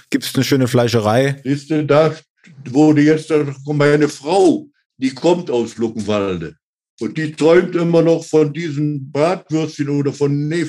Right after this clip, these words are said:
Speaker 2: nicht von diesen Jachtwürstchen oder, oder die, äh,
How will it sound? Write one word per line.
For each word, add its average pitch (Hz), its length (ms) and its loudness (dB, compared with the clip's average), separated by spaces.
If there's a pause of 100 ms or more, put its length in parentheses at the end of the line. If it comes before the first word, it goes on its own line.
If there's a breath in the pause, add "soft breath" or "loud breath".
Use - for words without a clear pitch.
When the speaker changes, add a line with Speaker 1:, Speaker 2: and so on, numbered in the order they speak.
Speaker 2:
nicht 151 160 -10
von 143 220 -2
diesen 131 560 -6 (680 soft breath)
Jachtwürstchen 151 1500 -2
oder, 139 460 -4 (320)
oder 143 360 -2
die, 135 380 -4 (300)
äh, 127 460 -2